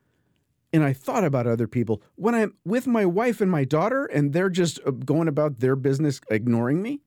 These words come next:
I am so painfully lonely that it's crazy. And I'm not sure that that's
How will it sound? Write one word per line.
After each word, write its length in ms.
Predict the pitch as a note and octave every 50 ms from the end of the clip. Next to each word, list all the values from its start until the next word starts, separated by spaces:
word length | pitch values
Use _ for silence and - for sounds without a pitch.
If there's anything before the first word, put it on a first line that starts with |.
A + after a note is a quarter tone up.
| _ _ _ _ _ _ _ _ _
I 140 | D#3 F3+ G3+
am 200 | F3+ D3+ E3 D3
so 540 | B2 - - - - D3+ D3 D#3 E3 D#3 - _ _
painfully 800 | - B2+ E3+ G3 G3+ F#3 - - C#3 C3+ A#2+ A#2+ A#2+ A#2 A2 _ _ _ - - - _ _ _ _
lonely 520 | - B2+ E3+ G#3+ C#4 D4 A3+ D3+ B2 A#2 A#2
that 160 | A#2+ D#3 D#3+
it's 140 | F3 E3 -
crazy. 720 | - - B3 C4+ C#4+ D#4 F4 D#4 G3 B2+ F2 D2 - - _ _ _ _ _ _ _ _ _ _ _ _ _ _ _ _ _ _ _ _ _ _ _ _ _ _ _ _ _ _ _ _ _ _ _ _ _ _ _ _ _ _ _ _ _ _ _ _ _ _ _
And 160 | F3+ G3 G#3
I'm 200 | G#3+ G#3+ G#3+ A3
not 220 | A#3+ C#4+ F4+ D#4
sure 300 | - - - A#3 A3 G#3+
that 220 | F#3 D#3+ D3+ B2+ -
that's 320 | - C3+ C3+ C3 - -